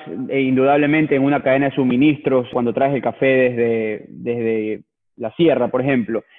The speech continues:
Hace unos días tuvimos, eh, la, la conversación, una conversación muy interesante sobre blockchain, eh, sobre blockchain technology con Vanessa Barberi. Ella nos explicaba que, eh, por ejemplo, los restaurantes podrían, podrían asegurarle a sus clientes que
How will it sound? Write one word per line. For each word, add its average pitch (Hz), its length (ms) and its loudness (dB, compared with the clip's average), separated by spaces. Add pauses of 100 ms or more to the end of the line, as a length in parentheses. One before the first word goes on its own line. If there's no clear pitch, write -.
Hace 120 680 0
unos 139 280 0
días 143 340 2
tuvimos, 127 540 0 (160)
eh, 110 380 -4 (100)
la, 113 160 -8 (200)
la 123 100 -6
conversación, 120 560 -4
una 131 140 0
conversación 127 280 -2
muy 131 80 0
interesante 127 380 -4
sobre 117 200 -2
blockchain, 113 640 -2
eh, 110 140 -4
sobre 117 200 0
blockchain 135 340 0
technology 135 480 0
con 117 200 -2
Vanessa 123 280 -2
Barberi. 123 420 2 (320)
Ella 131 160 0
nos 139 100 2
explicaba 135 640 2
que, 123 340 0 (340)
eh, 117 100 -6
por 123 120 -4
ejemplo, 139 200 2
los 127 120 0
restaurantes 135 580 0
podrían, 127 640 2
podrían 127 300 2
asegurarle 123 500 0
a 120 60 -4
sus - 160 -16
clientes 117 640 -2 (720)
que 120 540 -2